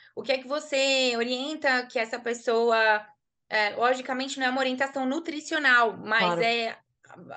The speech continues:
Speaker 1: separar alimentos que, obviamente, fazem mal e alimentos que podem ser auxiliadores, ferramentas que podem auxiliar essa pessoa.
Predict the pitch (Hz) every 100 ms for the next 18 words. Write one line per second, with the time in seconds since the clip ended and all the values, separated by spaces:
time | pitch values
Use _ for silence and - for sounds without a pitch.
0 | - 214 - - 285 302 277 247 220 220
1 | 233 262 294 294 277 262 240 208 220 214
2 | 247 247 254 240 - 240 233 233 214 208
3 | 208 190 - 208 226 254 294 320 285 262
4 | 247 254 262 277 - 277 262 262 262 269
5 | 269 269 - _ _ - 254 - 254 294
6 | 311 277 233 240 226 - 233 233 240 254
7 | - 247 247 247 277 285 247 208 214 214
8 | 208 214 175 165